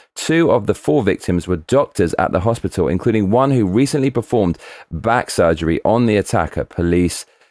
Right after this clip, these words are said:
said. The gunman killed four and then himself on the second floor of the Natalie Medical Building. So, there you go. The gunman, identified as Michael Lewis,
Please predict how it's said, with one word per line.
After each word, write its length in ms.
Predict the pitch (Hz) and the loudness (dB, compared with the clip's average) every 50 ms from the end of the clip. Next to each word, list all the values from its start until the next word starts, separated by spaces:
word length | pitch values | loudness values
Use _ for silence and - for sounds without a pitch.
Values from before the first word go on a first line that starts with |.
| _ _ | _ _
said. 540 | - - - - - 113 90 78 67 - - | -12 -10 -6 -2 0 2 2 2 2 0 -2
The 80 | - | -4
gunman 340 | 85 78 117 117 120 120 113 | -2 0 2 2 2 2 0
killed 260 | 101 - 120 107 90 | 0 2 0 0 0
four 480 | - - - 185 180 180 180 175 - - | -2 -4 -2 0 0 2 2 2 2 2
and 140 | 78 80 78 | 2 2 0
then 140 | 78 78 76 | 0 0 -2
himself 600 | 80 71 71 - - - 95 82 71 62 - - | -2 -4 -6 -6 -6 -2 0 0 0 0 -2 -2
on 140 | 62 76 | -4 -4
the 60 | 73 71 | -4 -4
second 320 | - - 104 - 90 78 | -4 -4 -4 -4 -4 -6
floor 280 | - - 85 87 78 - | -4 -2 -2 -2 0 -2
of 80 | 71 | -2
the 80 | 71 73 | -4 -2
Natalie 420 | 76 78 87 82 - - 80 80 | -2 -2 -2 -2 -4 -4 -4 -4
Medical 600 | 78 80 87 87 82 82 - - 92 85 78 - - _ _ _ _ _ _ _ | 0 0 2 2 2 0 -2 -2 -2 -2 -2 -2 -6 _ _ _ _ _ _ _
Building. 580 | - 110 110 110 104 90 80 76 65 55 52 - - _ _ _ _ _ _ _ _ _ _ _ _ _ _ _ _ _ _ _ _ _ _ | -2 0 2 2 4 2 2 0 0 -2 -6 -10 -14 _ _ _ _ _ _ _ _ _ _ _ _ _ _ _ _ _ _ _ _ _ _
So, 460 | - - - 92 98 107 107 90 82 | -18 -8 -2 0 2 4 4 4 4
there 200 | 76 73 87 90 | 4 4 4 4
you 160 | 98 101 98 | 4 2 2
go. 340 | 85 92 95 110 120 101 82 | 2 2 2 4 4 2 2
The 100 | 69 92 | 0 0
gunman, 380 | - 107 117 127 127 107 90 64 | 2 2 2 2 2 2 2 2
identified 580 | 82 98 90 104 117 117 123 110 - 110 98 | 2 2 2 0 0 -2 -2 0 0 2 2
as 160 | 82 82 82 90 | 2 0 0 0
Michael 500 | 92 95 104 113 110 - - 107 98 92 | 0 2 2 2 0 0 0 0 2 2
Lewis, 800 | 90 90 92 98 117 131 143 117 87 76 - - - - - | 2 2 2 4 4 4 4 4 2 2 0 -4 -8 -8 -6